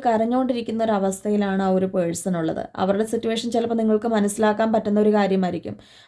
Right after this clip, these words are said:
അവർ ഈ ഒരു സെപ്പറേഷൻ പീരിയഡിൽ അവർക്ക് ഒരുപാട് ദുഃഖമുണ്ട് എന്നൊക്കെ നിങ്ങൾക്കും, നിങ്ങളും മനസ്സിലാക്കുന്നുണ്ടായിരിക്കാം. ഇതൊരു ജനറൽ റീഡിംഗ് ആയതുകൊണ്ട് ചില ആൾക്കാർക്ക് അത് മനസ്സിലാക്കാൻ പറ്റുന്നുണ്ട്. ചില ആൾക്കാർ എന്നാലും ഇപ്പോഴും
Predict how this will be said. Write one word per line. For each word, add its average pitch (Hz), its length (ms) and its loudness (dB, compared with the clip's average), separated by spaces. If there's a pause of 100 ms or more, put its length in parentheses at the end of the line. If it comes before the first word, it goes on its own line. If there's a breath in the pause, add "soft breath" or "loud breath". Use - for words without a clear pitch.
അവർ 196 180 4 (120)
ഈ - 20 0 (140)
ഒരു 233 200 2
സെപ്പറേഷൻ 214 520 -2
പീരിയഡിൽ 214 400 0
അവർക്ക് 208 320 0
ഒരുപാട് 220 340 2
ദുഃഖമുണ്ട് 208 480 0 (100)
എന്നൊക്കെ 233 300 0
നിങ്ങൾക്കും, 220 420 0 (180)
നിങ്ങളും 240 380 0 (220)
മനസ്സിലാക്കുന്നുണ്ടായിരിക്കാം. 208 1000 -2 (560 soft breath)
ഇതൊരു 208 360 4
ജനറൽ 226 320 0
റീഡിംഗ് 247 240 2
ആയതുകൊണ്ട് 240 260 0
ചില 247 140 4
ആൾക്കാർക്ക് 262 420 0
അത് 262 160 0
മനസ്സിലാക്കാൻ 240 460 -2
പറ്റുന്നുണ്ട്. 233 420 -2
ചില 247 120 2
ആൾക്കാർ 247 400 2
എന്നാലും 233 360 0 (360)
ഇപ്പോഴും 247 360 4